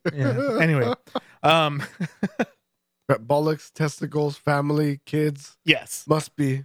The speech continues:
Speaker 2: That must
Speaker 1: Yeah.
Speaker 2: be the train of thought. <laughs>
Speaker 1: Testicles, kids.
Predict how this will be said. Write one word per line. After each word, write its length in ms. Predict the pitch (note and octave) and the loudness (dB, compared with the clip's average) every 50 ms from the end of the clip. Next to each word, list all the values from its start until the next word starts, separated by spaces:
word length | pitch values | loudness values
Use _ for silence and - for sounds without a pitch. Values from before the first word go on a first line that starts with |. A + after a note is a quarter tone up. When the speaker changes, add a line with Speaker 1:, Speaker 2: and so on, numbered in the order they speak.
| - _ | -6 _
Speaker 2:
That 120 | C#3+ C#3+ | -2 0
must 40 | F3 | 2
Speaker 1:
Yeah. 220 | G3+ F#3 D#3 C3 - | 2 2 2 0 0
Speaker 2:
be 80 | F3 F3 | -2 -2
the 140 | E3 - - | 0 2 2
train 200 | - F#3 F3+ D#3+ | 4 4 4 2
of 100 | D#3 D3 | 2 2
thought. 840 | F#3+ E3+ D#3+ D#3+ D#3 E3+ C#4 - - F#3 - G3 - D4+ C4 F#3+ - - - F#3 - - - - _ _ - - _ _ - | 0 2 2 2 2 0 -2 -2 0 0 -2 -2 -2 -2 -4 -4 -4 -6 -6 -6 -6 -8 -10 -10 _ _ -10 -10 _ _ -14
<laughs> 800 | - _ _ - - _ _ _ _ - - - _ _ _ - | -14 _ _ -20 -20 _ _ _ _ -20 -20 -20 _ _ _ 2
Speaker 1:
Testicles, 400 | E3+ E3 - F#3+ E3+ E3+ D#3+ C#3+ | 2 2 2 0 0 0 -2 0
kids. 280 | - C#3 A#2+ A2 - | -2 -4 -4 -4 -8